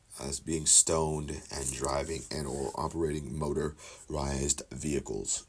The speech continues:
Um, drink responsibly, preferably being the passenger, in my case. I mean, I can't,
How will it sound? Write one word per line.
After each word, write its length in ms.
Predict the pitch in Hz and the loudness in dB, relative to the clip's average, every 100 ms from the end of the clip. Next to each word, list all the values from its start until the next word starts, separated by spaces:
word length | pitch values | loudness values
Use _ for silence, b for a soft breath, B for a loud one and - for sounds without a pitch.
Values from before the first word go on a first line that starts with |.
| - - - - - - | -20 -20 -14 -14 -14 -10
Um, 420 | 78 71 52 50 - - - - - - - - - - - - - - B B B B - - - - - - | -6 -4 -4 -8 -12 -20 -20 -20 -20 -20 -20 -16 -14 -16 -18 -20 -20 -18 B B B B -6 -14 -16 -4 -4 -2
drink 340 | - 101 98 | 2 2 2
responsibly, 680 | - - 101 90 98 98 104 - - - - - - - - | 4 4 6 6 12 12 12 12 12 12 2 -2 -2 -2 -8
preferably 500 | - - 82 78 73 | -4 2 4 2 0
being 220 | 65 64 | -2 -2
the 80 | 62 | -4
passenger, 580 | - 65 62 71 104 - - - - - - _ - - - - | -4 2 2 2 -4 -8 -12 -20 -20 -20 -20 _ -20 0 0 0
in 100 | 69 | -4
my 160 | 64 | -4
case. 400 | - - - - - - _ _ _ - B B B - - - - - - _ - - - _ - - - | -4 0 2 2 -2 -20 _ _ _ -18 B B B -20 -20 -20 -20 -20 -20 _ -20 -20 -20 _ -2 -2 0
I 120 | 82 | 0
mean, 180 | 82 80 | 2 2
I 140 | 90 | 2
can't, 320 | - 90 85 | 0 -4 -4